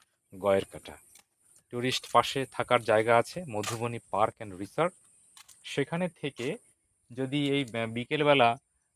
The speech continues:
আহ, দূর দূরান্তে যারা টুরিস্ট আছেন, এখানে যদি আসেন, নিঃসন্দেহে ভালো লাগবে। সামনে চা বাগান, আর মধুবনী পার্কটা তো, আহ, স-, মানে, একটা, আহ, প্রকৃতির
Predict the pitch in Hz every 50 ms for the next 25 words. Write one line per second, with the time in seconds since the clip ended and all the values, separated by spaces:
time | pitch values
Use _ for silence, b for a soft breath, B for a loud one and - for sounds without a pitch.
0 | _ - 117 113 113 110 110 107 101 98 101 101 113 123 131 127 107 120 123 127
1 | 127 127 131 131 - 139 123 127 123 123 120 - - 123 117 123 120 - - -
2 | 113 110 - - - 117 117 - - 123 120 - - 135 131 135 127 127 123 123
3 | 127 - 104 117 110 - - 110 107 120 - _ _ _ _ _ _ _ _ _
4 | _ - 135 127 - - 143 135 135 123 131 117 98 104 98 95 90 87 85 85
5 | 87 87 90 87 - _ _ _ _ _ _ - 110 110 113 107 - 110 104 101
6 | 107 107 101 110 113 113 113 113 113 _ _ _ _ _ _ _ _ _ _ _
7 | _ _ - 113 110 110 107 107 107 101 101 107 110 120 127 131 135 135 127 -
8 | 117 117 117 - - 123 - 139 135 123 - - - 95 - - - 104 107 113
9 | 113 113 110 110 _ - 117 113 110 104 - _ 104 101 95 - - 117 - -
10 | - - 135 127 120